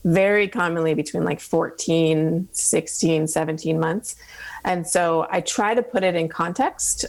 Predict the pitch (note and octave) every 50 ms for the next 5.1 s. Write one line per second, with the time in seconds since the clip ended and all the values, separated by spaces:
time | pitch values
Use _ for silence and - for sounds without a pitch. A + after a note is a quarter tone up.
0 | - - F3 E3 D#3 D#3 D3 D3+ D3+ - - - _ - - - F3 E3 E3+ F3
1 | F3+ F3+ G3 G#3 G#3 G3+ G3 G3 G3 G3 F#3+ F#3 - - - - - - F#3 -
2 | F3+ F3 E3+ E3 E3 E3+ F3+ F#3+ F#3+ F3+ F3 F3 - - - E3+ E3+ E3 F3 F#3+
3 | G#3 A3+ B3 C4 A#3+ A3+ F3+ E3+ E3 E3+ E3 E3 E3 - - - - - - -
4 | - F3 E3+ D#3+ E3 E3+ F3 E3+ F3 E3 E3 - E3 D#3 E3 F3+ G3+ A3+ C#4+ E4
5 | D#4+ -